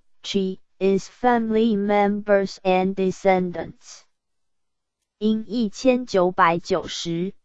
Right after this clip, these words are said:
Wang Zhiyun soon took over leadership of the troupe and gave it the name by which it is known today, Our Future.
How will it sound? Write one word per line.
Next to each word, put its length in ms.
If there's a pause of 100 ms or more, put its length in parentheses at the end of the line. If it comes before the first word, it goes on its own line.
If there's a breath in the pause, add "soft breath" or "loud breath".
(100)
Wang 420
Zhiyun 600 (240)
soon 580
took 340
over 440
leadership 880
of 320
the 180
troupe 460
and 340
gave 380
it 280
the 200
name 400
by 320
which 440
it 280
is 320
known 400
today, 560 (1040)
Our 380
Future. 800